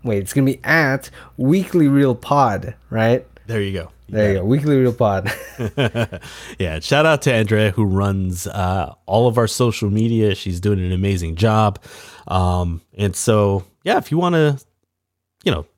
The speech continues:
Speaker 2: tweet at any one of us or send us D Ms on any one of those platforms, let us know how you feel with some of our new content. We're trying to put our faces out there a little bit more. So,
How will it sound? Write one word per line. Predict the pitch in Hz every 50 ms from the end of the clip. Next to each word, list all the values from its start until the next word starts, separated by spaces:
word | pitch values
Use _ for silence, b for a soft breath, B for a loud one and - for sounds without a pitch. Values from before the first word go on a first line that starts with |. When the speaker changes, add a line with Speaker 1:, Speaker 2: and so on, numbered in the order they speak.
| _ _ -
Speaker 2:
tweet | - - 165 175 170 165
at | 139 - -
any | 127 156 202 214
one | 131 92 87 87
of | 82 80
us | 85 76 78 76 - - -
or | - 127 120 113 110 101 95 95 -
send | - - 143 139 147
us | 135 107
D | 98 104 151 175 160 151
Ms | 170 208 170 113 95 87 80 78 82
on | 98 80 107 107 104 101 95
any | - - 113 113 107
one | 104 104 104
of | 101 92
those | 98 92 - -
platforms, | - - - 110 107 - - - - 107 107 104 98 98 95 90 - b b b b b b
let | 170 190 185
us | 170 - -
know | 160 160 160 156 147
how | - 139
you | 135 127 120 117
feel | - 127 123 120 117 117
with | 110 107 101 -
some | - 117 110
of | 113 104
our | 104 95
new | 95 95
content. | 90 - - 104 92 - 98 98
We're | 107
trying | 104 - - 110 107 104
to | 101 95 92 - b b b b b b b b b b b b b
put | - 175 147
our | 120
faces | - - 135 123 123 - - 123 117 107 113
out | 107 104 - -
there | 113 107
a | 104
little | 104 110 107 104
bit | 101 107 101 98
more. | 98 101 101 101 101 101
So, | 101 - - 104 92 92 92 90